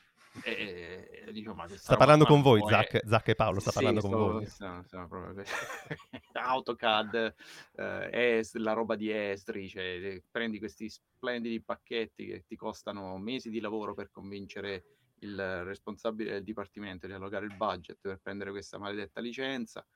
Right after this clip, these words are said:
Speaker 2: poi ti arriva, ti arriva il software, ci devi sviluppare un sacco di roba sopra per renderlo funzionale. Dicevo: "Ma non può essere che ho sp-, abbiamo speso tutti sti soldi per, per sta roba qua, ci deve essere qualcosa di meglio." Ho cominciato a cercare, ho, ho scoperto il progetto gnu,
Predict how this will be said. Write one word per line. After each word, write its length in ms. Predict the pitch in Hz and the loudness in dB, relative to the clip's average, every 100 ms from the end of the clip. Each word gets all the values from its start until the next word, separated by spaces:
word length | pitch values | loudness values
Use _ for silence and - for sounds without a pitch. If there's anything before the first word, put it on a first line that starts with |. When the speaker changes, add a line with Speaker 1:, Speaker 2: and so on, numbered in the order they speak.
| _ _ _ - | _ _ _ -6
Speaker 2:
poi 120 | 110 | -4
ti 80 | 95 | -4
arriva, 540 | 95 104 92 90 92 | -4 -4 -2 -2 -4
ti 80 | 92 | -4
arriva 180 | 98 107 | -6 -6
il 60 | 113 | -6
software, 420 | - 113 - 95 | -4 -4 -6 -10
ci 140 | - | -8
devi 160 | 92 92 | -8 -6
sviluppare 460 | 98 95 - 98 | -6 -6 -4 -6
un 60 | 92 | -6
sacco 280 | - 95 95 | -8 -10 -8
di 80 | 101 | -8
roba 220 | 95 101 | -6 -6
sopra 300 | 117 101 95 | -6 -6 -6
per 160 | - - | -10 -12
renderlo 320 | 87 87 87 | -10 -8 -10
funzionale. 720 | 110 98 - 120 117 113 101 _ _ _ _ _ | -10 -12 -8 -4 -4 -4 -8 _ _ _ _ _
Dicevo: 240 | - 87 | -14 -12
"Ma 80 | 73 | -10
non 140 | 82 87 | -10 -8
può 160 | - | -2
essere 420 | 98 90 - 82 78 | 0 0 -4 -10 -10
che 100 | 73 | -12
ho 60 | |
sp-, 180 | - - | -14 -16
abbiamo 300 | - - 82 | -14 -10 -10
speso 300 | 85 - 92 | -10 -10 -8
tutti 240 | 90 - 101 | -8 -10 -14
sti 160 | - | -12
soldi 480 | 95 98 87 82 82 | -10 -6 -6 -8 -8
per, 200 | 90 90 | -8 -8
per 180 | - 90 | -10 -12
sta 160 | - 90 | -12 -12
roba 200 | 98 101 | -8 -10
qua, 220 | - 82 | -8 -8
ci 120 | 80 | -8
deve 160 | - 95 | -6 -6
essere 220 | 101 98 | -6 -6
qualcosa 360 | 95 92 113 123 | -8 -8 -8 -6
di 80 | 117 | -4
meglio." 300 | 101 101 82 | -4 -6 -10
Ho 40 | |
cominciato 360 | - 98 107 101 | -10 -8 -4 -4
a 40 | |
cercare, 520 | 101 117 - 101 98 | -4 -8 0 2 2
ho, 160 | 87 90 | -2 -8
ho 60 | 98 | -12
scoperto 460 | - 110 110 - 113 | -6 -2 -2 -4 -10
il 60 | |
progetto 420 | - 107 101 - | -16 -12 -10 -8
gnu, 260 | 107 110 110 | -4 -2 -2